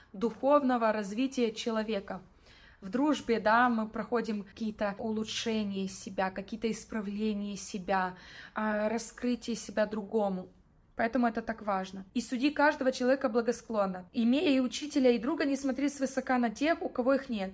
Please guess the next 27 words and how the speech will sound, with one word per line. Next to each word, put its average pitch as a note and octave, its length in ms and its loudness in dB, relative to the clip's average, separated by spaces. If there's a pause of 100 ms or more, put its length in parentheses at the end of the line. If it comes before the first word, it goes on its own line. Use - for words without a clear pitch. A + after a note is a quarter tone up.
Благосклонно A#3+ 560 2
отнесись C4 400 -2
к - 80 -10
любому B3 320 0
человеку, A#3+ 460 2
даже B3 300 6
если A#3 260 0
он D4 360 0 (300)
духовно C4 640 2
уступает B3 720 2 (140)
тебе, G#3+ 440 -2 (260)
как A#3+ 200 -4
и C4 40 2
наш D4+ 220 4
седьмой C#4 380 0
любавичийский B3 760 2
ребе. G#3 400 2 (560)
Он A#3+ 240 2 (240)
каждому A#3+ 580 4
человеку, A#3+ 580 -2
неважно, A#3 480 2
это G#3 160 -4
религиозный A#3 720 2
е-, G#3+ 540 -6
еврей G#3 360 -2
или G#3+ 140 -2
нет, G3+ 340 -2